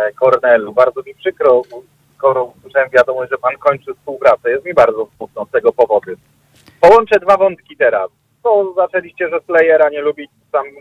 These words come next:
pan Piotr nie włączy Slayera. To ja opowiem teraz o zapiekance na koncercie Slayera w tamtym roku na pożegnalnym koncercie w Gliwicach. Jadłem chyba najgorszą zapiekankę w życiu. Razem żeśmy to z kumplami stwierdzili.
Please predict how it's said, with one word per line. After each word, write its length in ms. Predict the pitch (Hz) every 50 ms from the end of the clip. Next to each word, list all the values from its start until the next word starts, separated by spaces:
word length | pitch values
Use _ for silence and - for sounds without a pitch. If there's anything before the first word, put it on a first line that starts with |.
| _ _ _ _ _ _ _ _
pan 160 | - 139 139
Piotr 300 | 139 - 147 139 147 135
nie 100 | 139 139
włączy 340 | 131 135 139 139 - - 135 - _
Slayera. 440 | 143 131 131 127 120 107 101 90 85 - _ _ _ - -
To 60 | 160
ja 120 | 160 156
opowiem 480 | 156 156 147 147 - 160 151 151 147 143
teraz 220 | 151 147 147 139
o 160 | 151 143 143 131
zapiekance 600 | 151 143 - 151 - - 151 143 147 - _ 151 143
na 80 | 143 143
koncercie 540 | - 175 175 165 - 190 180 - - 147 135 -
Slayera 480 | - 143 131 123 120 113 117 117 120 120
w 80 | - _
tamtym 320 | - 110 - - 143 131
roku 220 | 135 131 - 143
na 80 | 131 127
pożegnalnym 600 | 123 135 131 131 135 123 _ 139 131 131 135 131
koncercie 560 | 127 _ 135 131 - _ 143 135 - _ 135 120
w 100 | - _
Gliwicach. 520 | 135 139 139 _ _ _ - 139 139 143 - _ _ _ _ _ _ _
Jadłem 340 | 180 190 180 190 190 180 175
chyba 200 | 180 175 175 170
najgorszą 460 | 170 170 160 - 175 170 156 - 165 147 139
zapiekankę 560 | 147 - - 147 143 143 139 135 _ 147 135
w 160 | - _ _
życiu. 400 | - 151 147 - _ 123 135 151 - _ _ _ _
Razem 320 | - 214 196 156 160 147 135
żeśmy 220 | 147 139 135 139
to 120 | - - 135
z 100 | - _
kumplami 440 | 156 147 - - 151 127 131 123 117
stwierdzili. 560 | _ - 131 117 - _ - 117 _ _ 170